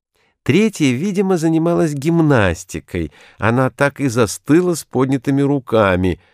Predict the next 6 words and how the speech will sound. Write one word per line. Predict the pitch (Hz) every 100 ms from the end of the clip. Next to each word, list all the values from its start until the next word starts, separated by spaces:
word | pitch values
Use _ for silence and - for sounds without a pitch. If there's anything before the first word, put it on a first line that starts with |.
| _ _ _ _ _ _ _ _ 185
"Это | 220 247
мистер | 233 233 - 233
Монт", — | 196 127 120 120
сказала | - 117 107 107 107
Нора | 104 101 101
Керфью. | - 107 90 - 98